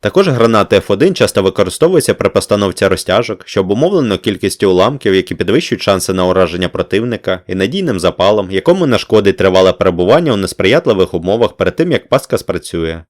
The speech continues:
Лимонка і на теперішній час використовується багатьма країнами світу і застосовується фактично у всіх військових конфліктах.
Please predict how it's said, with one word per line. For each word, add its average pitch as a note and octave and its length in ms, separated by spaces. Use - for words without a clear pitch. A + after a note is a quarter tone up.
Лимонка A#2 500
і - 20
на G2+ 140
теперішній G2+ 500
час D3+ 220
використовується G2 760
багатьма F2+ 380
країнами F2+ 480
світу G#2 460
і G2+ 80
застосовується G#2+ 720
фактично F#2+ 500
у - 20
всіх - 280
військових E3 420
конфліктах. E2 760